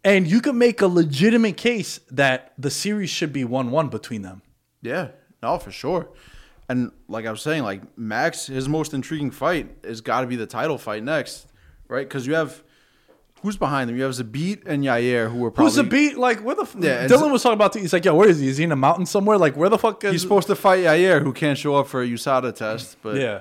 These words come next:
Speaker 2: that's another
Speaker 1: Yo, I
Speaker 2: story.
Speaker 1: met Yair in, in Vegas. We were online together. Yo, he's, like, five seven.
Speaker 2: Yeah, yeah.
Speaker 1: Mad skinny. <laughs> I'm like, "Bro, you should be fighting at, like, one thirty-five, let alone one forty-five." Like, he was fine.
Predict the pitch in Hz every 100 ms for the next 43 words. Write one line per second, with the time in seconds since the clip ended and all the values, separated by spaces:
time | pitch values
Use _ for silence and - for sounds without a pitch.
0 | - 113 110 107 95 151 147 170 - 147
1 | 143 147 165 147 131 120 127 117 123 143
2 | 160 135 123 113 110 131 135 156 190 220
3 | _ _ _ _ 139 113 107 107 - 107
4 | 98 101 104 - 127 113 110 110 95 -
5 | - 143 131 135 - 139 127 135 147 160
6 | - - - 403 160 156 170 156 156 254
7 | 226 - 180 180 160 120 117 151 135 135
8 | 147 117 98 92 - 127 131 135 131 135
9 | - 123 - - 123 143 - 165